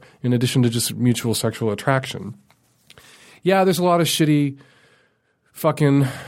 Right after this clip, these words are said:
guys out there, gay guys, uh, who say shitty things about race. You know, I have this, you know,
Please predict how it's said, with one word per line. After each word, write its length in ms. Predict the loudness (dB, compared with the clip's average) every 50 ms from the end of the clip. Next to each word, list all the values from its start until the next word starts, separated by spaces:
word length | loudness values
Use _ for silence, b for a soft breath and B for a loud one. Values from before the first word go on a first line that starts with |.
| B B B B -6
guys 360 | -2 0 2 2 2 2 0
out 180 | -2 -4 -4 -6
there, 160 | -6 -6 -6
gay 240 | -2 0 2 2 2
guys, 640 | 0 -2 -6 -6 -6 -6 -6 -4 -4 -4 -6 -8 -12
uh, 500 | -10 -8 -6 -6 -6 -6 -8 -8 -10 -12 -12 -14 -4
who 100 | -2 -2
say 240 | 0 2 2 2 2
shitty 280 | 2 2 2 2 2 2
things 260 | 2 0 0 0 -2
about 260 | -4 -4 -4 -4 -4
race. 320 | -6 -6 -6 -6 -6 -4
You 60 | 0 2
know, 80 | 4
I 20 | 4
have 140 | 4 4
this, 200 | 2 2 0 0 B B B B B B B B B B B B _
you 80 | -10 -8
know, 280 | -8 -8 -8 -10 -12